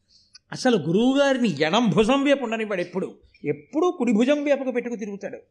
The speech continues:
ద్రోణుణ్ణి. అంత గౌరవం, అంతటి తేజోమూర్తి, అంతటి మహానుభావుడు. ఎవరెవరు వచ్చారట? తొమ్మండుగురు బ్రహ్మలు, పన్నెండు మంది ఆదిత్యులు,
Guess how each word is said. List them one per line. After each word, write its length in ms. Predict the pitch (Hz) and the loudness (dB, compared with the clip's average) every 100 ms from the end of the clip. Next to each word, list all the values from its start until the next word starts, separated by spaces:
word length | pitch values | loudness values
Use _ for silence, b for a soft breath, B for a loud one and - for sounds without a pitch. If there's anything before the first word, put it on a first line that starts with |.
| _ | _
ద్రోణుణ్ణి. 420 | 151 196 160 123 _ _ b b b - | -8 -8 -8 -16 _ _ b b b -14
అంత 400 | 147 226 220 - | -10 -10 -8 -2
గౌరవం, 440 | 277 240 254 226 | 0 4 6 4
అంతటి 640 | 175 120 - 170 - 294 294 | 0 -8 -14 -16 -2 -2 0
తేజోమూర్తి, 800 | 294 277 208 233 196 151 - 127 | 0 0 4 2 0 -8 -12 -14
అంతటి 380 | 127 196 359 349 | -14 -10 -10 -4
మహానుభావుడు. 880 | 311 240 269 233 214 190 143 127 - b b - 147 | -2 0 0 2 2 2 0 -8 -18 b b -8 -2
ఎవరెవరు 420 | 156 233 269 294 | 2 4 4 2
వచ్చారట? 560 | 302 294 226 196 131 113 b b b b _ _ - | 0 0 0 -2 -6 -10 b b b b _ _ 0
తొమ్మండుగురు 720 | 180 202 226 220 208 185 180 | 2 4 4 4 2 4 2
బ్రహ్మలు, 520 | 156 160 190 220 170 - - _ - _ _ _ 147 | 2 2 4 4 4 -4 -18 _ -20 _ _ _ -4
పన్నెండు 500 | 180 220 240 220 214 | 0 4 4 4 4
మంది 340 | 196 190 170 | 4 2 0
ఆదిత్యులు, 600 | 156 185 240 254 208 139 | 2 4 2 2 -2 -4